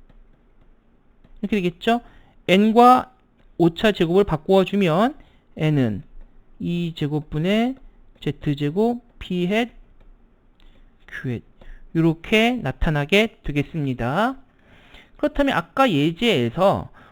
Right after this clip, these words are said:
우리가 오차가 대략 몇 프로였죠? 사 퍼센트였잖아요. 근데 그게 아니라 이 퍼센트 이내로 하고 싶은 거예요. 육십팔이 나왔지만 육십육에서 칠십 프로 요렇게 영점육육에서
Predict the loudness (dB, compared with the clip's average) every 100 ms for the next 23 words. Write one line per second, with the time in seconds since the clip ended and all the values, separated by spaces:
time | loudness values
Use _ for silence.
0 | _ 0 4 4 4 0 2 4 6 4
1 | 2 0 2 2 0 0 0 0 2 0
2 | 0 -6 -4 0 0 0 0 -2 0 0
3 | 2 0 -2 -6 -6 0 2 2 2 2
4 | 2 0 -10 -20 _ -4 -2 0 0 0
5 | 0 2 2 2 -2 -4 -6 -6 -6 -8
6 | -12 -20 _ -8 -4 -4 0 0 4 4
7 | 4 0 2 4 4 2 -6 _ -20 -20
8 | _ -6 -4 2 2 4 4 2 0 -2
9 | -4 -4 -2 -2 -4 -6 -6 -8 -14 -16
10 | -18 -20 _ -20 -20 -20 -20 _ _ _
11 | -6 -4 -4 -4 -2 -2 -4 -4 -2 -2
12 | -4 -4 -4 -2 -2